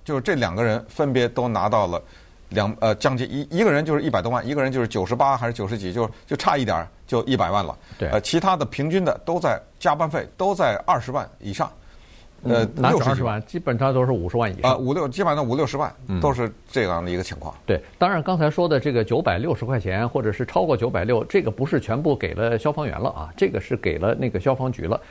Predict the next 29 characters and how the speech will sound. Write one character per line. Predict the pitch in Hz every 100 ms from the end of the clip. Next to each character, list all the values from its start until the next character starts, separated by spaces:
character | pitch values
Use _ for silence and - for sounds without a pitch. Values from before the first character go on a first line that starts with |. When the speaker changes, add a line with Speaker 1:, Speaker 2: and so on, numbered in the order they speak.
| -
Speaker 2:
他 | 165
不 | 139 202
是 | 220 160
说 | 156 160 123
啊， | 110 95 - -
我 | 110
来 | 110 156
检 | 92
查， | 87 113
你 | 117
就 | 143
把 | 95
钱 | - 117
塞 | 135
到 | 139
我 | 101 101
口 | -
袋 | 160
里。 | 185
Speaker 1:
哦， |
那 | 277
当-， | 175 214
那 | 302
不 | 180
行， | 226
Speaker 2:
那， | 311
那 |
不 |
行。 | 302